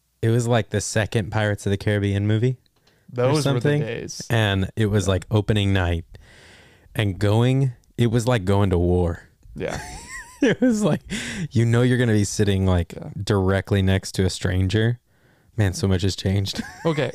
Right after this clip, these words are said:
Speaker 2: Here's the thing that, like, why wasn't,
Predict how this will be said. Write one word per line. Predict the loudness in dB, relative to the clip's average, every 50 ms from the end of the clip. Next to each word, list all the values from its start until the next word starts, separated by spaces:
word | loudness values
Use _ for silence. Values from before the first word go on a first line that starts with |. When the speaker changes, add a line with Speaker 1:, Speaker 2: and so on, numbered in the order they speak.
| -2 -2 -4
Speaker 2:
Here's | -6 -4 -2 0 0 0 0 0 0 0 0
the | 0
thing | -2 -2 -2 0 0
that, | 0 0 -2 -2 -8 -12 -20 _ _ _ _ _ _ _ _ _ _ _ _ _ -10
like, | -8 -8 -8
why | -8 -8 -4 -2 -2 0 0 0 0 0 0 0 -2 -4 -6 -10 -14
wasn't, | -10 -4 -2 0 0 0 0 -2 -4 -4 -6